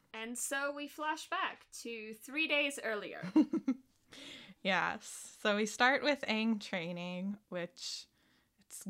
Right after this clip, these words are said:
Speaker 2: good to see him training again. <laughs>
Speaker 1: Yeah, yeah. We don't really get to see much of that. Um, and I liked your note about this, actually.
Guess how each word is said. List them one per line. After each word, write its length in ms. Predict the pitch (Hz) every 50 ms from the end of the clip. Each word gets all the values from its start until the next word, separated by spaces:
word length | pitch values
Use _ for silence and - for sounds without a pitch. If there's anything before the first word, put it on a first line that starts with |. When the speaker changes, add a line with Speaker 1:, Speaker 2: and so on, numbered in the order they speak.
| 190
Speaker 2:
good 200 | - 226 220 220 -
to 120 | - 262
see 240 | 233 - 240 233 233
him 240 | 233 220 220 208 202
training 480 | - - 160 165 170 170 175 170 175
again. 540 | 175 175 175 180 170 180 185 208 277 330 - -
<laughs> 60 | - 339 302 - 330 311 - - 302 - - - - - _ _ _ _ _ _ _ - - - - - - -
Speaker 1:
Yeah, 560 | 254 294 320 302 269 240 220 208 196 190 185
yeah. 420 | 190 202 214 214 190 180 175 175 185
We 140 | 214 226 226
don't 240 | 226 220 214 160
really 200 | 220 226 214 214
get 200 | 202 190 156 -
to 80 | - 202
see 320 | - - 233 214 208 202 190
much 240 | 190 180 165 - 214
of 100 | 190 -
that. 320 | 190 185 180 175 165 - - _ _
Um, 520 | - 185 170 175 175 170 175 175 190 208 208 226 - _ _ _ _ _ - _ - - _ _ -
and 180 | 208 202 214 196 202
I 60 | 247
liked 240 | 262 285 294 285 -
your 100 | 339 269
note 200 | 233 220 214 214
about 280 | 208 170 160 - -
this, 160 | - 180 180 -
actually. 640 | 180 151 - - - 185 175 175 165 165 170 185